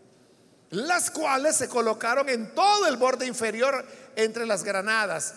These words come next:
Las campanillas y las granadas se colocaron en forma alternada en todo el borde inferior del manto que debía llevarse para ejercer el ministerio,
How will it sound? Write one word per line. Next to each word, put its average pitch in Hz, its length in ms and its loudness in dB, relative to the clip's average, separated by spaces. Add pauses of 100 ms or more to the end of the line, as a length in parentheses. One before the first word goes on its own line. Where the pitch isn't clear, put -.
Las 202 180 -2
campanillas 240 600 0
y 262 60 -6
las 240 140 -2
granadas 226 480 0
se 226 120 -4
colocaron 226 720 -2 (280)
en 208 200 0
forma 240 320 0
alternada 220 1120 -2 (400)
en 190 260 -2
todo 254 320 2
el 240 100 0
borde 240 300 -2
inferior 226 460 -2
del 220 160 -2
manto 233 500 -2
que 226 140 -4
debía 220 340 -4
llevarse 220 500 -2
para 208 260 -2
ejercer 202 500 0
el 311 140 0
ministerio, 202 760 -4